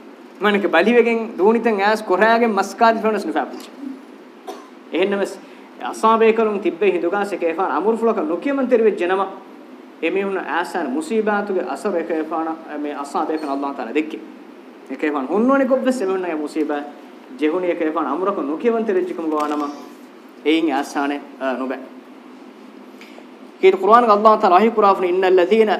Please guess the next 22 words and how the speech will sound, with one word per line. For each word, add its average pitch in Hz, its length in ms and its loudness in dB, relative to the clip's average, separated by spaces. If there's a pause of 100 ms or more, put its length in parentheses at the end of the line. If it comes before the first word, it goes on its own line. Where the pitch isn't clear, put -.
(100)
تولوا 196 480 4
منكم 208 360 0
يوم 220 300 4
التقى 190 360 0
الجمعان 170 720 0 (360)
إنما 214 380 2
استزلهم 185 840 -2
الشيطان 165 720 0
ببعض 156 400 0
ما 151 320 0
كسبوا 202 520 4 (680)
ولقد 185 460 4
عفى 156 300 0
الله 156 460 0
عنهم 170 580 -2
إن 160 160 -2
الله 170 400 -2 (200)
غفور 208 500 -2 (120)
حليم." 147 360 -2 (1800)
أهودو 233 300 6
كدوه 196 260 6
قامي، 139 340 2